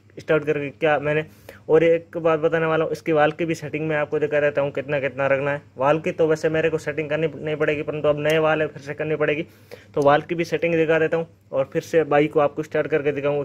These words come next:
क्या problem दूर हुई कि नहीं हुई है। तो guys, head है जो मैंने पूरा अच्छी तरह से ready करवा दिया है, क्योंकि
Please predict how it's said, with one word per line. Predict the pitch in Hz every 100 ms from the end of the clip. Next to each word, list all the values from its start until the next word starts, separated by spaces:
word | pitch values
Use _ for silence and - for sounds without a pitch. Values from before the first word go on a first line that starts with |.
| -
क्या | 151 143 - - - - -
problem | 143 139 147
दूर | 139 143
हुई | 131 123
कि | 127
नहीं | 120 110
हुई | 104
है। | 101 - - - - _ _ _ _ _ _ _ _ - - - - -
तो | -
guys, | 165 165 160 - - -
head | 143 160
है | 165
जो | 143 151
मैंने | 151 151
पूरा | 143 156 143
अच्छी | 139 -
तरह | 151
से | 151 151
ready | 135 147
करवा | - 135 139 143
दिया | 143 143
है, |
क्योंकि | 143 139 131 139 139 135